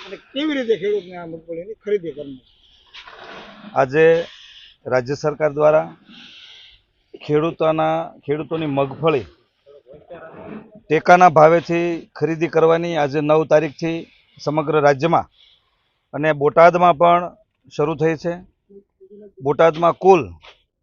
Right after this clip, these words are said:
Speaker 2: ચાર ખરીદી સેન્ટર આપ્યા છે.
Speaker 1: ક્યાં ક્યાં?
Speaker 2: એમાં ગઢડામાં બે અને બોટાદમાં બે,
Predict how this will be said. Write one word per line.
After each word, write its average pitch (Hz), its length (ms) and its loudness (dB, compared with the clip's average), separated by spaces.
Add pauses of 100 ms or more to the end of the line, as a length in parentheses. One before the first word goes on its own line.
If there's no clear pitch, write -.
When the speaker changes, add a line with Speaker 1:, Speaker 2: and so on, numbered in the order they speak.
(460)
Speaker 2:
ચાર 170 460 8
ખરીદી 160 380 -6
સેન્ટર 151 380 -4
આપ્યા 156 280 0
છે. 170 200 -6 (180)
Speaker 1:
ક્યાં 190 140 -14
ક્યાં? - 720 -18
Speaker 2:
એમાં 170 500 2
ગઢડામાં 160 500 4
બે 175 240 -2 (1040)
અને 156 200 -2
બોટાદમાં 160 540 4
બે, 85 160 -12